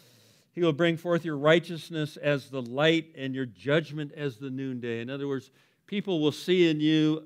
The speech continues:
a total difference from what's in the world. They'll see the great ones of the world, and they'll see your life, and there will be a, it'll be like night and day because men love the darkness.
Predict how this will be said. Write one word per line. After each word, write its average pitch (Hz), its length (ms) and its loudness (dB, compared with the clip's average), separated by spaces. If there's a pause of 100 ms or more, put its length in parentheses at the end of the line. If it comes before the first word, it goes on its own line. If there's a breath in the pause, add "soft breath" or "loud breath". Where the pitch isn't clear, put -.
(100)
a 127 180 -6 (460)
total 196 380 6
difference 147 500 2
from 135 440 -6 (400)
what's 160 260 0
in 160 140 4
the 147 60 2
world. 139 400 2 (440)
They'll 143 100 -4
see 170 180 2
the 147 100 0
great 165 300 4
ones 156 220 -2
of 143 80 -4
the 131 80 -4
world, 175 560 6
and - 560 -20
they'll 143 80 -2
see 170 220 4
your 160 220 6
life, 156 360 8
and 135 180 -6
there 143 120 0
will 139 100 2
be 135 320 -4
a, 123 240 0 (440)
it'll 143 160 -4
be 147 160 2
like 139 240 2
night 143 340 0
and 123 160 -8
day 127 240 0
because 120 400 -10
men 127 260 -6
love 120 360 -4
the 117 80 -10
darkness. 107 520 -6